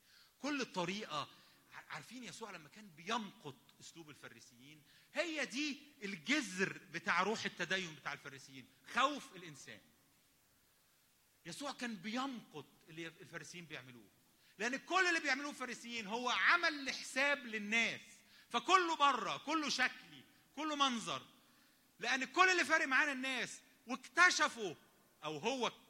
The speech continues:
وراهم، إنه هم بيعملوا كده، داسوا على اللي الرب عايزه مية مرة. وقعد يقول لهم، "الآ-، الوصية، انتوا بتحفظوا وصايا الناس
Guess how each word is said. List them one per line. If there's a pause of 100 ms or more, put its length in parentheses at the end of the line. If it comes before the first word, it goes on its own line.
(120)
وراهم، (320)
إنه
هم
بيعملوا
كده، (200)
داسوا (240)
على
اللي
الرب
عايزه (140)
مية (100)
مرة. (1300)
وقعد
يقول
لهم، (920)
"الآ-، (480)
الوصية، (240)
انتوا
بتحفظوا
وصايا
الناس